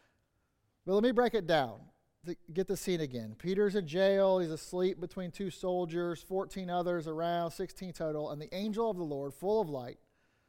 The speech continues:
comes in telling him they are leaving. And look at Peter's response at the beginning of verse nine. "And he went out and followed him."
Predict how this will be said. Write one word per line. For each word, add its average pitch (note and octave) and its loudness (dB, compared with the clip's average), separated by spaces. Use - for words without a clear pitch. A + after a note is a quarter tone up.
comes F#3 -2
in F#3+ 0
telling F#3 0
him E3 -4
they D3+ 0
are C#3 -2
leaving. B2+ -8
And D3+ -2
look F3 2
at G#3 -2
Peter's F#3 2
response F3 0
at C#3+ -8
the C#3 -8
beginning D3 -4
of C#3 -4
verse C#3+ -6
nine. D3+ -6
"And C#3+ -6
he C#3+ -4
went E3 -2
out F3 -2
and D#3 -12
followed C#3+ -2
him." B2+ -18